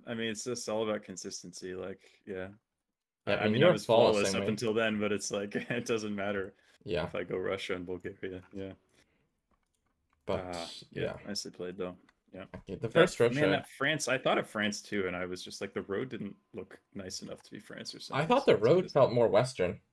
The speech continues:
Speaker 2: and everything else felt more Polish. So
Speaker 1: Oh, interesting.
Speaker 2: <laughs>
Speaker 1: Okay.
Speaker 2: but maybe I'm wrong with that.
Speaker 1: <laughs> No, I mean, I'm sure <laughs> you know, you know more than me, so I'm sure you're right. And then that first Russia, I just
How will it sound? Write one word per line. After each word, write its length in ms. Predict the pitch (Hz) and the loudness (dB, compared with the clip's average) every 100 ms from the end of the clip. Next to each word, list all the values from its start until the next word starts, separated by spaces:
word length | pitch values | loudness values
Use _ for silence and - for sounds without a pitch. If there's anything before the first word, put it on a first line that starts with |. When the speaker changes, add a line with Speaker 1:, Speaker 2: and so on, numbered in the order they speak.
| _ _ _ _ | _ _ _ _
Speaker 2:
and 100 | 101 | 0
everything 300 | 110 107 104 | 2 2 2
else 180 | 98 - | 2 2
felt 180 | 92 | -6
more 120 | 87 85 | -4 -2
Polish. 460 | - - - - _ _ _ _ _ _ _ | -2 -2 -6 -16 _ _ _ _ _ _ _
So 240 | - 92 | 2 4
Speaker 1:
Oh, 160 | 104 98 | 6 4
interesting. 500 | - 131 123 143 135 - | 4 2 4 4 4 0
Speaker 2:
<laughs> 60 | |
Speaker 1:
Okay. 240 | - - 87 - | -14 -14 -14 0
Speaker 2:
but 100 | 113 | 4
maybe 200 | 123 117 | 6 6
I'm 140 | 107 | 6
wrong 160 | 95 95 | 2 0
with 80 | 107 - | -2 -4
that. 300 | 147 - 175 | -4 -2 -4
Speaker 1:
<laughs> 80 | - - _ _ _ _ | -6 -20 _ _ _ _
No, 220 | 127 131 | 0 4
I 140 | 127 123 | 4 4
mean, 160 | 120 | 2
I'm 100 | 110 | 0
sure 340 | 107 - 123 127 - | -2 0 0 0 -4
<laughs> 120 | - | -6
you 320 | 147 120 123 147 | -2 0 0 0
know, 80 | 127 | 0
you 180 | 123 | 0
know 140 | 131 123 | -2 -2
more 180 | 110 98 | -2 -4
than 140 | 95 | -6
me, 140 | 92 87 | -8 -12
so 120 | 95 | -12
I'm 80 | 90 | -16
sure 160 | - 117 - | -18 -20 -12
you're 80 | |
right. 140 | 92 92 _ _ - | -12 -12 _ _ -10
And 80 | |
then 60 | 110 | -6
that 140 | 110 | -6
first 260 | 104 113 104 | -4 -6 -6
Russia, 320 | 98 90 92 | -8 -8 -8
I 60 | 92 | -10
just 240 | 87 - | -12 -20